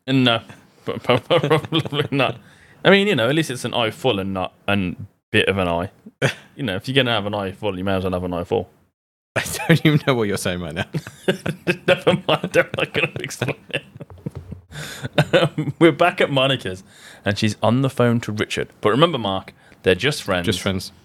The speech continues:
Speaker 1: Yep, and they're chatting about how the meal went, and they just go, "Hard it is being platonic."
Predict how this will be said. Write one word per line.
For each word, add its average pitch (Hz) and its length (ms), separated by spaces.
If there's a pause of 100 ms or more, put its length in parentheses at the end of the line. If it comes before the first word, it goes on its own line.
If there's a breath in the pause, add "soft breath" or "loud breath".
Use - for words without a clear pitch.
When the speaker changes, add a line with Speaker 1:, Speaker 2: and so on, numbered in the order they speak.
(120)
Speaker 1:
Yep, 101 180 (240)
and 104 160
they're 98 80
chatting 127 260
about 117 220
how 113 120
the 110 100
meal 98 220
went, 92 220
and 92 80
they 98 60
just 104 180
go, 98 240
"Hard 104 320
it 73 60
is 98 100
being 92 280
platonic." 92 540